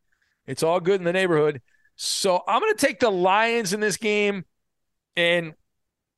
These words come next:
here's why. We're, we're talking, uh, you know, you're talking about a matchup of two even teams, same record, but we, we like the Detroit side mainly because of Aiden Hutchinson, who we've been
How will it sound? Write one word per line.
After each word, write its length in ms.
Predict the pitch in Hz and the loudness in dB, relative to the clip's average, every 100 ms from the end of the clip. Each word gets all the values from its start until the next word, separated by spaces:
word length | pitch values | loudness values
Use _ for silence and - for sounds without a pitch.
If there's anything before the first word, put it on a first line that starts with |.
| _ | _
here's 220 | 196 220 165 | 0 0 2
why. 160 | 156 | 0
We're, 120 | 180 196 | 0 -2
we're 360 | 208 214 214 | -4 -2 -2
talking, 760 | 220 226 277 277 262 214 185 - _ - _ _ _ - | 0 0 0 0 -2 -4 -6 -12 _ -20 _ _ _ -4
uh, 220 | 160 160 | -2 -2
you 120 | 175 | -2
know, 80 | 180 | -6
you're 140 | 180 175 | -4 0
talking 240 | 220 214 | 2 2
about 300 | 185 160 - | 2 0 -2
a 280 | 151 165 160 | -2 0 0
matchup 420 | 196 196 - 165 | 2 2 0 -2
of 120 | 151 | -2
two 200 | - 220 | -4 -4
even 280 | 190 170 147 | -2 -2 -2
teams, 260 | 127 147 131 | -2 -4 -2
same 240 | 196 170 | -2 0
record, 460 | 143 127 127 117 113 _ _ - | 0 0 -2 -4 -4 _ _ -4
but 180 | 156 - 160 | -4 -4 -10
we, 180 | 170 - | -10 -6
we 120 | 175 180 | -6 -2
like 360 | 196 294 262 | 0 0 -2
the 120 | 226 | -4
Detroit 480 | 180 165 - 185 165 | -4 -4 0 0 0
side 540 | - 151 131 123 123 131 - - - _ _ _ 160 | 0 0 0 0 -2 -6 -20 -20 -20 _ _ _ -8
mainly 720 | 160 240 320 311 262 214 196 | 0 0 0 0 0 0 0
because 440 | 175 - 190 143 | -4 0 -2 0
of 80 | 151 | -2
Aiden 460 | 160 175 190 160 135 | 0 -2 -2 -4 0
Hutchinson, 680 | 160 156 135 - 117 98 - | 0 0 -6 -4 -6 -8 -8
who 300 | 135 135 131 | -4 -2 -2
we've 220 | 139 165 | -2 -2
been 200 | 151 147 | -2 -6